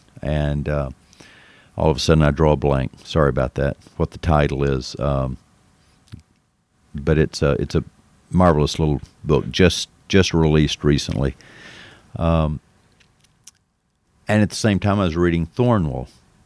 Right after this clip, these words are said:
uh, on some Christology. And Thornwell makes this point that most of us miss, and many of us don't preach as we ought, even if we've got it at some point,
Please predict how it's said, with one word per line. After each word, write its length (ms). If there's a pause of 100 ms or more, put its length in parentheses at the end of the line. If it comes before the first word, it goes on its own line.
(760)
uh, 460 (220)
on 220
some 200
Christology. 920 (1000)
And 360
Thornwell 720 (160)
makes 300
this 180
point 460
that 240 (1200)
most 540
of 100
us 240
miss, 540
and 440
many 300
of 80
us 140
don't 380
preach 460
as 200
we 160
ought, 220
even 220
if 160
we've 360 (320)
got 300
it 280 (320)
at 180
some 220
point, 400